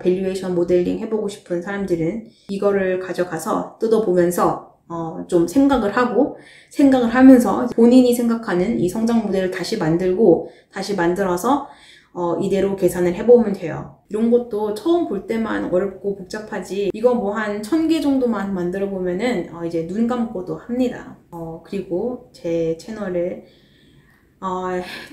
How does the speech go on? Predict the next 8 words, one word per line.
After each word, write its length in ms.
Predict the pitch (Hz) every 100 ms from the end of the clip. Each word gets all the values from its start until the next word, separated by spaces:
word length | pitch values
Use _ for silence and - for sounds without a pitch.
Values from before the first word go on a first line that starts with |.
| - 170
뭐 200 | 151 185
현직 480 | 208 202 202 185 -
증권사 640 | 180 180 185 180 180 170
분들이나 720 | 185 175 170 170 160 160 214
뭐 260 | 214 170 156
아이비 360 | 165 170 175
취업 280 | - 226 208
준비하는 840 | - 180 190 180 175 175 175 175